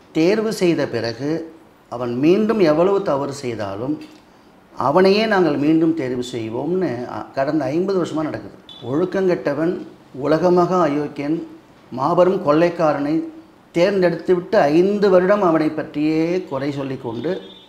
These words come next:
மீண்டும் அவனை தேர்ந்தெடுக்கிற காரணம் அன்று கொடுக்கிற ரெண்டாயிரம். இந்த தமிழ்நாட்டின் ஐம்பது ஆண்டு கால இந்த முறையை உலகமே பார்த்து சிரிக்குது.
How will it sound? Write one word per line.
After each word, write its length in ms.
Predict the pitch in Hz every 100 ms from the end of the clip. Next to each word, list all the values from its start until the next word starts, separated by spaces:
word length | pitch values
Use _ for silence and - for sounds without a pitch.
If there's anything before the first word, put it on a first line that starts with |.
| - - - - - -
மீண்டும் 500 | 143 190 240 247 240
அவனை 340 | 202 185 180 180
தேர்ந்தெடுக்கிற 880 | 185 196 185 175 170 151 127 107 - -
காரணம் 600 | - 151 180 190 220 220
அன்று 340 | 139 156 185 202
கொடுக்கிற 460 | 170 156 160 147
ரெண்டாயிரம். 420 | 120 117 113 110 - - - _ -
இந்த 640 | 180 185 180 165 151 143 -
தமிழ்நாட்டின் 800 | 151 190 220 208 196 185 180 180 -
ஐம்பது 420 | 147 185 190 180
ஆண்டு 240 | 175 165
கால 320 | 156 147 139
இந்த 340 | 127 139 143 135
முறையை 540 | 135 160 208 196 196
உலகமே 540 | 143 143 175 180 202 208
பார்த்து 300 | 175 156 160 131
சிரிக்குது. 260 | 123 113